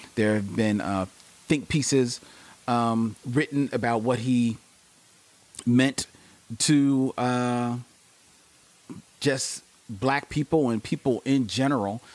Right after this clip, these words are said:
Um, uh, Vince, you actually were, uh, quoted in a piece that we posted in the Michelle Mission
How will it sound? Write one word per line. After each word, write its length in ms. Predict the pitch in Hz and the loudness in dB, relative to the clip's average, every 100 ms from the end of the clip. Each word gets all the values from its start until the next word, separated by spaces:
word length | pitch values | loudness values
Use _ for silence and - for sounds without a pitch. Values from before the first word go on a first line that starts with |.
| - - | -18 -6
Um, 560 | 110 110 110 104 107 107 - - - | -2 -2 -2 -2 -4 -8 -16 -20 -8
uh, 320 | 113 113 120 | -2 0 2
Vince, 520 | 123 120 202 - - - - - | 2 0 0 -2 -6 -8 -20 -2
you 200 | 123 175 | 4 4
actually 420 | 135 139 151 151 | 4 0 0 2
were, 500 | 135 135 139 139 139 - | 2 4 4 4 2 2
uh, 440 | 139 139 135 135 - 135 - | 0 0 0 -2 -4 -10 -6
quoted 400 | - 190 202 104 | -2 0 0 0
in 300 | 117 120 117 | -2 -2 -2
a 180 | 120 117 | 0 -2
piece 300 | - 143 143 | 0 -2 0
that 180 | 135 - | 0 2
we 420 | 127 127 123 120 | 2 2 2 0
posted 440 | 110 147 135 143 110 | -2 -4 -2 -2 -2
in 140 | 123 | 0
the 60 | 123 | 0
Michelle 300 | 123 143 139 | 0 0 2
Mission 440 | 135 - 139 135 | 2 0 0 -2